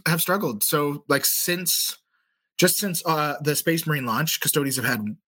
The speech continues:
one person go undefeated, uh, like,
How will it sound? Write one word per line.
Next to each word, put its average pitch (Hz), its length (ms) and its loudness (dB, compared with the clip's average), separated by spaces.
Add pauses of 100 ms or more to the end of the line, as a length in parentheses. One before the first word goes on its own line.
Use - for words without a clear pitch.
(120)
one 151 520 2
person 135 400 -2
go 120 160 -2
undefeated, 120 640 0 (200)
uh, 113 520 0 (720)
like, 131 360 0